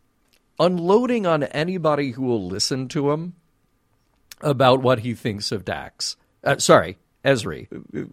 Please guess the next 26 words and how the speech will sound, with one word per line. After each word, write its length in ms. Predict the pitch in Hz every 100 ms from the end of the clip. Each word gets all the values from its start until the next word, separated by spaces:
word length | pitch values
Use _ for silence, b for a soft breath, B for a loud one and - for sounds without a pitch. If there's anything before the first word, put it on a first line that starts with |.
| 131
Uh, 120 | 135 117
we, 200 | 123 120
we, 240 | 117 139 131
we 160 | 147
kind 180 | - 135
of, 180 | 117 131
uh, 140 | 120
we 100 | 110
could 160 | 123 113
use 240 | 120 117
those, 420 | 127 113 104 98 -
uh, 340 | 110 104 98
interchangeably 720 | 95 104 - 113 98 104 98
as 160 | 98 113
well 240 | 101 92 95
here, 380 | - 90 92 - -
uh, 240 | 104 101 101
even 280 | 104 110 107
though 100 | 107
we 140 | 101 101
know 200 | 101 104
her 160 | 110
real 220 | 95 98
family 380 | 95 117 92 95
name 240 | 92 92 92
now. 240 | 92